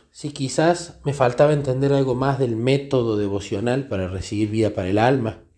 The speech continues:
que él había diseñado y que me había confirmado,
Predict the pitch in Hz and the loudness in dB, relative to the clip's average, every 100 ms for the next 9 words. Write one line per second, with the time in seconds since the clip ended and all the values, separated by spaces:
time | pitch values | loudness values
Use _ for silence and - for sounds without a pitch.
0 | _ _ _ _ _ _ _ _ _ _ | _ _ _ _ _ _ _ _ _ _
1 | _ _ - - - - - - - - | _ _ -20 -20 -20 -20 -20 -20 -20 -6
2 | 98 110 101 98 107 101 101 95 95 117 | 0 2 2 2 2 0 -2 -2 0 2
3 | 160 156 113 107 95 98 104 101 95 - | 4 4 0 -4 -6 -4 -4 -6 -8 -6
4 | 92 131 160 147 190 | -4 -2 0 -2 -4